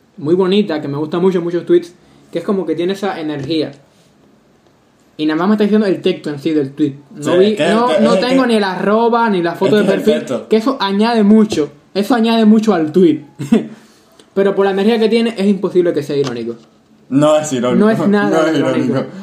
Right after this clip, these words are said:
Speaker 1: Es muy difícil que sea irónico porque por la forma en la que está dicho, no
Speaker 2: No,
Speaker 1: pare-,
Speaker 2: no
Speaker 1: no
Speaker 2: es
Speaker 1: es nada
Speaker 2: irónico.
Speaker 1: irónico. Lo
Speaker 2: No.
Speaker 1: cual es bonito, es bonito para, para lo que quiero analizar.
Speaker 2: Sí, a ver, si fuera irónico, creo que no dijera eso, tipo,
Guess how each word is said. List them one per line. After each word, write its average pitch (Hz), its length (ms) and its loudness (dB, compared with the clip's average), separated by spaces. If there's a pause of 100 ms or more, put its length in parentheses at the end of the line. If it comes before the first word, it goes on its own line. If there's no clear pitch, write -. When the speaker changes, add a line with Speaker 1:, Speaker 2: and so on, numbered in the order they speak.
(160)
Speaker 1:
Es 202 200 2
muy 226 160 4
difícil 208 400 -2
que 190 100 -2
sea 208 160 -2
irónico 202 320 0
porque 165 280 -4
por 160 100 -4
la 156 80 2
forma 196 240 0
en 202 60 2
la - 60 -2
que 190 60 -6
está 190 160 -4
dicho, 202 240 2 (440)
no 131 120 0
Speaker 2:
No, 143 120 2
Speaker 1:
pare-, 131 140 0
Speaker 2:
no 151 120 2
Speaker 1:
no 165 60 2
Speaker 2:
es 190 60 -2
Speaker 1:
es - 80 -2
nada - 180 0
Speaker 2:
irónico. 165 220 0
Speaker 1:
irónico. 147 300 -4
Lo 240 140 -4
Speaker 2:
No. - 40 0
Speaker 1:
cual 180 140 0
es 208 60 0
bonito, 233 380 0
es 190 80 -2
bonito 214 320 2
para, 180 360 -2
para 170 320 -4
lo 165 60 -2
que 160 60 -4
quiero 190 160 0
analizar. 151 440 -8 (1900)
Speaker 2:
Sí, 156 360 -2
a 135 120 -2
ver, 139 180 0
si 131 140 -6
fuera 143 240 -2
irónico, 135 500 -2 (560)
creo 110 240 -6
que 104 80 -8
no 107 120 -4
dijera 104 360 -6
eso, 98 160 -12
tipo, 90 320 -16